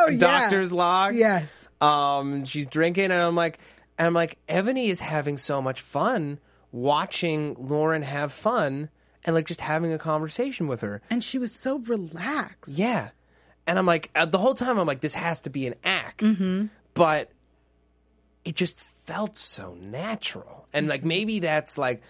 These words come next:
Speaker 2: that's just kudos to the performers for, for just being so on and,
Speaker 1: Mm-hmm.
Speaker 2: and being so relaxed with each other that they could make it feel that way. But it just, it was a, a pairing that I'd never, ever considered, but I really, really like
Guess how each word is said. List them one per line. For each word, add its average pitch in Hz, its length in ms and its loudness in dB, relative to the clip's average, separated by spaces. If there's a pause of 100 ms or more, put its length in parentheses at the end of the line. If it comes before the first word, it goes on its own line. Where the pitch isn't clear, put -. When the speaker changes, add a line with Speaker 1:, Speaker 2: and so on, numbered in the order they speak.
(260)
Speaker 2:
that's 143 280 -2
just - 220 -8
kudos 151 540 0
to - 80 -6
the 123 100 0
performers 127 720 -2
for, 127 200 -8
for 113 340 -4
just 107 260 -10
being 127 240 -2
so 101 380 -6
on 113 520 2
and, 196 280 0
Speaker 1:
Mm-hmm. 180 120 0
Speaker 2:
and 107 240 -2 (360)
being 143 240 0
so 135 140 0
relaxed 123 500 0
with 127 100 -2
each 120 200 -6
other 117 200 -2
that 104 180 -6
they 104 140 -4
could 98 140 -8
make 110 240 -4
it - 80 -12
feel 175 220 -4
that 175 160 -6
way. 98 180 -12 (300)
But 147 140 2
it - 20 0
just, 135 280 -6 (440)
it 156 60 2
was 143 180 0
a, 135 60 -2
a 120 180 -4
pairing 175 580 0
that 120 100 0
I'd 107 140 -4
never, 117 500 0
ever 117 220 0
considered, 107 720 -6 (400)
but 120 380 -2
I 107 80 -6 (120)
really, 110 300 -4
really 92 380 -8
like - 500 -8